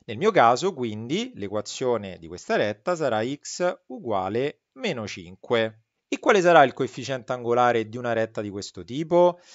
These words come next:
Eh, ragazzi, non mi dite che vale uno,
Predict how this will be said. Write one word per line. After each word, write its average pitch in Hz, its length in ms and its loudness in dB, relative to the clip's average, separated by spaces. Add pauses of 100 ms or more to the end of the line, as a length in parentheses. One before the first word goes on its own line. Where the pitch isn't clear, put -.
(140)
Eh, - 200 -4
ragazzi, 185 340 4
non 233 180 -2
mi 185 140 -2
dite 139 300 -2
che 131 140 -2
vale 113 480 0
uno, 131 600 -4